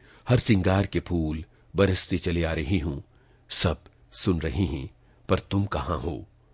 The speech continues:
वो जो मेरी नादानी से लौट गए। हर बार जब आदमी को मारता है तो तुम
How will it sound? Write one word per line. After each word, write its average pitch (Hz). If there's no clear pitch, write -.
वो 80
जो 123
मेरी 120
नादानी 90
से 92
लौट 76
गए। -
हर 135
बार 104
जब 95
आदमी 87
को 90
मारता 80
है 80
तो 110
तुम 123